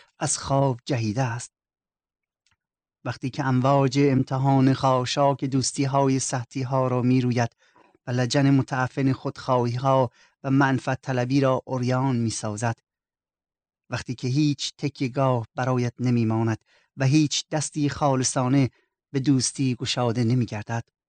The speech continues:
یک امید و پناهگاه می‌ماند که هیچ حادثه‌ای نمی‌تواند او را از تو بگیرد. او حتی در مقابل بدیهای تو خوبی می‌آورد و بر روی زشتی‌های تو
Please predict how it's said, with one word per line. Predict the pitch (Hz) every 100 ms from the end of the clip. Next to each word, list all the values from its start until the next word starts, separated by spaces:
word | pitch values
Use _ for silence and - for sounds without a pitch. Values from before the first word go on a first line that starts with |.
| _ _ _ _ _ _ _ _ _ _ _
یک | 135 123 - -
امید | 117 113 110 113
و | 104 -
پناهگاه | - 110 98 - 101 90 _ _ _
می‌ماند | 110 92 82 82 85 - _ _ _ _ _ _
که | -
هیچ | 131 180 160 -
حادثه‌ای | - 151 139 131 - 151 127
نمی‌تواند | 135 143 120 135 120 113 120 - _ _ -
او | 139 117
را | 107 101 - 123
از | 120 -
تو | 120 101 98
بگیرد. | 120 - 101 - - _ _ _ _ _ _ _ _ -
او | 143
حتی | 156 156 165 151 - -
در | 165
مقابل | 160 165 165 147 170 151
بدیهای | 131 151 151 113 165 147 135
تو | 175 170 _ _
خوبی | - - 185 160 208 151 98
می‌آورد | 110 101 98 110 107 - -
و | 160
بر | 156 160
روی | 208 196 175
زشتی‌های | 143 165 - 180 135 185 170 143
تو | 147 139